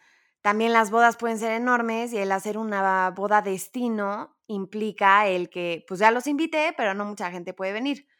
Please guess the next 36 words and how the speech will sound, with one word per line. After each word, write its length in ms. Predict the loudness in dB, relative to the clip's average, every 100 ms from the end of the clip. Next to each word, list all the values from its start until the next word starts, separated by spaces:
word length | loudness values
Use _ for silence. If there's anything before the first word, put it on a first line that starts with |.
| _ _ _ _ _
Pero 400 | 2 4 4 6
para 200 | 6 6
regresarnos 720 | 4 0 2 2 4 0 -4
un 120 | -6
poquito, 800 | -2 -4 -2 -8 -4 -2 -4 -8 _ _ _ _ _ _
este, 480 | -4 -4 -4 -6 -4
yo 120 | -2
ya 120 | 0
hice 220 | -2 -2
toda 180 | 2 4
la 140 | 4 2
parte 240 | -2 -4
de 100 | -6
scouting, 920 | -2 2 2 2 -4 -4 -2 -2 -4 -8
ya 480 | -2 2 4 2 0
está 260 | -6 -2
increíble 720 | -2 0 -2 0 0 0 0 0
tenerlo 440 | -2 -2 0 0
de 120 | 0
sites, 520 | -2 0 0 0 -10 -12
porque 280 | -10 -6
aparte 300 | -4 -4 -4
puedes 320 | -4 -2 -4 -6
filtrar. 580 | -10 -2 2 2 2
Creo 200 | -6 -8
que 80 | -6
no 100 | -6
es 80 | -4
lo 100 | -6
mismo 280 | -6 -6 -6
en 100 | -4
Google, 320 | -4 -2 -4
porque 280 | -6 -10 -8
ni 120 | -8
siquiera 420 | -10 -8 -4 -4
sabes 540 | -2 -2 -2 -4 -10